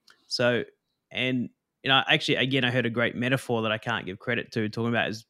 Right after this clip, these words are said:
believers, we need to be like amphibious animals, like a frog. A frog needs land and water to survive. If it just has land, it will die. If it's just in water, it will die. It's gotta be in both. And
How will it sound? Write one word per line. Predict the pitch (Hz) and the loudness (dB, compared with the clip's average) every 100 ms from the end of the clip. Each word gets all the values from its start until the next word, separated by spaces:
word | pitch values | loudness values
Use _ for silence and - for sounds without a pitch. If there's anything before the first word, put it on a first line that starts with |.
| _ | _
believers, | 101 98 139 143 | -8 -2 0 0
we | 120 | -2
need | 120 | -2
to | |
be | 117 | -2
like | 110 101 - | -2 -2 -2
amphibious | 120 117 - 127 123 107 - - - - - - | -2 -2 -2 -2 0 0 0 0 -2 -6 -18 -4
animals, | 123 127 110 104 | 0 0 0 -2
like | 98 | -6
a | 107 | -8
frog. | - 127 117 92 82 - - - - - | -2 2 4 2 -2 -10 -20 -20 -16 -8
A | 107 | -8
frog | - 127 120 117 110 - | 2 4 6 2 -2 -4
needs | 131 131 117 | -2 0 -2
land | 123 131 139 127 | 0 4 4 2
and | 123 135 135 | 2 4 4
water | 123 120 | 4 2
to | 113 | -2
survive. | 113 107 120 110 95 | -4 0 2 2 2
If | 98 | -4
it | 107 - | -8 0
just | 147 - | 0 2
has | 127 113 | 0 2
land, | 117 120 120 | 2 2 0
it | - | -2
will | 107 | -6
die. | 113 117 131 147 | -2 0 2 0
If | 123 | -4
it's | 113 | -6
just | 120 - | -6 -4
in | 107 110 | -2 0
water, | 131 139 | 2 2
it | 73 | 0
will | 110 | -4
die. | 104 107 101 | -2 -2 -2
It's | 92 - | -6 -6
gotta | 113 | -4
be | 107 113 | -2 -4
in | 107 104 | -4 -4
both. | 113 117 101 98 | -4 -4 -6 -10
And | 101 | -10